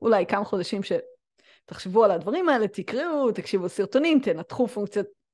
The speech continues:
לאט לאט של אנשים סביבכם, אז יכול להיות ש-, שכן תוכלו כבר לראות בן אדם ופחות או יותר לדעת הפונקציות. אבל בצורה גסה, אתם יכולים לראות, אה,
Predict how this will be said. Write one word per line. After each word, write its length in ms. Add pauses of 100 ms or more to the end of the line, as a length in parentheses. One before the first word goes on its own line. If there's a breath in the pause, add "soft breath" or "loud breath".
(880)
לאט 280
לאט 200
של 140
אנשים 300
סביבכם, 400 (400 loud breath)
אז 120
יכול 180
להיות 200
ש-, 80 (180)
שכן 360
תוכלו 280
כבר 140
לראות 380
בן 140
אדם 260
ופחות 360
או 60
יותר 160
לדעת 300
הפונקציות. 420 (1300 soft breath)
אבל 160
בצורה 340 (100)
גסה, 400 (920)
אתם 280
יכולים 360
לראות, 680 (600)
אה, 340